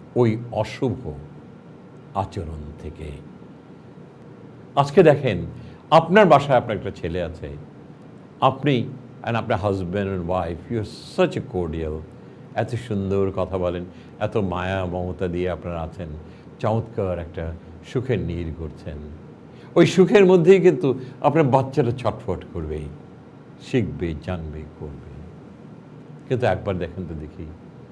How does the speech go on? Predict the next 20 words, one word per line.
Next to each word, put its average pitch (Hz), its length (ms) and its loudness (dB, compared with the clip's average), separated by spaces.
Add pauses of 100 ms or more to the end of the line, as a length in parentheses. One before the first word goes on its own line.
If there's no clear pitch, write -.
(380)
আপনি 170 300 8
পিতা 196 380 10
হয়ে 190 180 12
লাফাঙ্গাগিরি 127 720 4
করছেন, 87 400 -4 (760)
আরেক 165 320 12
নারীর 151 400 8
সাথে 98 220 -2
চলছেন, 82 500 -8 (920)
ওই 117 160 2
নারীকে 107 420 0
নিয়ে 95 300 0 (520)
আপনি 104 240 0
এখানে 98 260 -2
ওখানে 92 320 -6
চলে 82 180 -6
যাচ্ছেন, 78 420 -10 (1040)
মাকে 95 480 -4
অবজ্ঞা 85 460 -8
করছেন। 85 340 -14